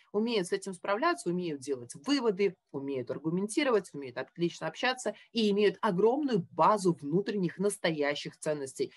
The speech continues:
Верность, любовь, дружба, сострадание, понимание. Всё то, что невозможно приобрести. Точно так же, если мы пойдём, например, в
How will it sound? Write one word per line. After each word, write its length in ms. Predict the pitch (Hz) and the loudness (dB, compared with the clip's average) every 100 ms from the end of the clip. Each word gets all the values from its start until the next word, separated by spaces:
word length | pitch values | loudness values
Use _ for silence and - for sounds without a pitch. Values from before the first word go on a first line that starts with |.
| - _ | -16 _
Верность, 680 | 135 185 208 190 175 165 185 | 2 6 6 6 2 0 -2
любовь, 540 | 220 139 156 180 160 | -4 0 2 2 0
дружба, 440 | 123 160 208 185 | -2 0 0 0
сострадание, 760 | 151 170 - 196 165 175 185 156 | -6 -6 -2 0 2 2 0 -4
понимание. 960 | - 175 202 151 135 175 185 160 143 - _ _ _ _ _ _ _ _ - - | 0 2 2 0 2 2 2 0 -2 -6 _ _ _ _ _ _ _ _ -20 -16
Всё 280 | - 214 190 | -2 4 4
то, 400 | - 220 262 381 | 4 4 6 4
что 180 | - 185 | 2 4
невозможно 640 | 165 151 143 175 202 165 | 4 2 2 2 2 0
приобрести. 680 | 139 139 127 156 - 143 - _ _ _ _ _ _ _ _ _ - | -2 -4 -2 -4 -4 -10 -12 _ _ _ _ _ _ _ _ _ 0
Точно 320 | 202 277 269 | 2 2 2
так 240 | 247 247 | 4 2
же, 80 | 226 | 2
если 260 | 196 - 175 | 0 2 0
мы 160 | 170 | 2
пойдём, 380 | 165 147 147 185 | 2 2 4 2
например, 580 | 208 165 135 143 185 170 | 2 0 -2 0 0 0
в 460 | 143 147 139 135 | -2 0 0 -2